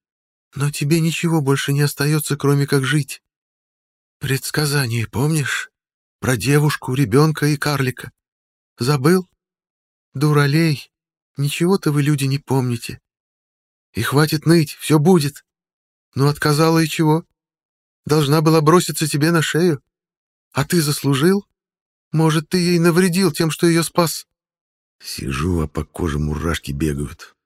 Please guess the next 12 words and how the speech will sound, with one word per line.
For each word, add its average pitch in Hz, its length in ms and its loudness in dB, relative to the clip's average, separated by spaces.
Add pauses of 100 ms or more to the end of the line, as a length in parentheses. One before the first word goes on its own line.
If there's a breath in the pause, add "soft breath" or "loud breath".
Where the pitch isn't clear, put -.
(200)
Откуда - 380 -6
она 98 140 0
знает? 95 480 -4 (500)
Неужто 110 380 -4
и 120 40 -4
правда 107 380 -2
видит? 90 420 -6 (920)
А - 120 -14
провидица 73 520 -4
продолжает. 82 720 -2 (1400)
«Ты 135 180 -2
бастард, 127 840 -4